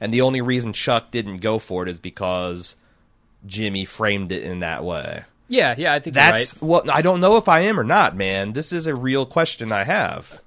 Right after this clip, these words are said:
Speaker 2: Okay, when I
Speaker 1: Because
Speaker 2: say you're right, I mean that's part of it,
Speaker 1: Yeah,
Speaker 2: certainly.
Speaker 1: okay. Because here's the thing, like, Chuck, you can interpret, like, I think Chuck is a shit weasel.
Speaker 2: Okay.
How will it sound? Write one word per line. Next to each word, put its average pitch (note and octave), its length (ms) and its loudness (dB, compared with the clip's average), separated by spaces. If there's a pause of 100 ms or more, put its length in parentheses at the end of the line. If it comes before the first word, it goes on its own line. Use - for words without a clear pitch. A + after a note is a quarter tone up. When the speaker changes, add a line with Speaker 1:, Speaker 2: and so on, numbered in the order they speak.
Speaker 2:
Okay, F3+ 200 0
when C#3 60 4
I - 40 4
Speaker 1:
Because F3 200 6
Speaker 2:
say F#3+ 140 2
you're D#3 140 2
right, C#3 200 6
I B2 60 4
mean B2 140 0
that's A2+ 180 -2
part G2 220 -4
of E2+ 80 -20
it, - 120 -20
Speaker 1:
Yeah, G#2 180 0
Speaker 2:
certainly. E2 180 -2 (100)
Speaker 1:
okay. D2 140 -4 (240)
Because E3 220 2
here's G#3+ 140 -2
the D#3 80 -8
thing, E3+ 240 -2
like, A#2 200 0
Chuck, F#3 400 0 (800)
you D#3 160 -4
can G#3 180 0
interpret, G#3 480 2
like, C3+ 180 0
I C#3+ 120 2
think A#3 220 -4
Chuck G3 260 2
is D3 100 0
a A#2 80 0
shit - 240 -2
weasel. D#2 480 -8 (720)
Speaker 2:
Okay. A#2 260 -6